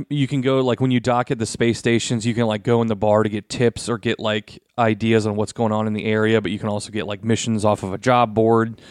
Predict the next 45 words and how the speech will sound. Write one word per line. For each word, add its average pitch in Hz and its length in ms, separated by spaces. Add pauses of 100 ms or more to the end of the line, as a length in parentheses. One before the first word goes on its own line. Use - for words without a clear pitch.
(260)
and 113 100
then 110 120
it 101 40
tells 107 240
you, 110 100
like, 101 180
how 110 160
difficult 101 480
and 101 100
involved 101 420
the 104 80
mission 104 300
is 107 140
comparatively 101 640
to 104 100
what 98 220
you're 98 80
doing. 104 480 (340)
So, - 140
like, 113 120
the 107 140
easier 104 240
missions 98 360
are 98 80
basically 101 360
just 98 280
pick - 160
up - 160
delivery 101 420
missions, 113 540 (280)
and 110 140
then 107 80
you'll 104 140
have 104 160
other 101 180
ones 101 260
where 101 80
you're 104 100
trying 104 300
to, 101 80
like, 101 360 (560)
take 107 240
off 98 340 (380)
pirates, 101 680
or 104 420